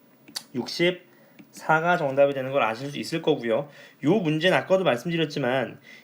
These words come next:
여기까지는 누구나 풀었을 거야. 여기까지는. 여기까지 풀면 삼 등급입니다, 값. 근데 여기서 풀기 시작하면 얘가 일, 이 등급인 거야, 값.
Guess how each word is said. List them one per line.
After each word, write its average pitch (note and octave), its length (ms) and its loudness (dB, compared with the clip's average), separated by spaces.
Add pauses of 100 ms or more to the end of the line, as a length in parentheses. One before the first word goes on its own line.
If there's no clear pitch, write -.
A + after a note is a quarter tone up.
(100)
여기까지는 A3+ 720 2
누구나 E3 340 0
풀었을 F#3+ 400 -4
거야. B2 140 2
여기까지는. A#2 680 -2 (200)
여기까지 F#3+ 520 2
풀면 G3 320 0
삼 G#3 220 -6
등급입니다, C#3+ 560 -4
값. G#2+ 180 -12 (1300)
근데 D3 140 -2
여기서 F3 380 2
풀기 G3 240 -2
시작하면 F3 460 0
얘가 C3 160 2
일, F#3+ 220 0
이 G3+ 60 -4
등급인 B2+ 380 -2
거야, G#2+ 180 -4
값. - 180 -16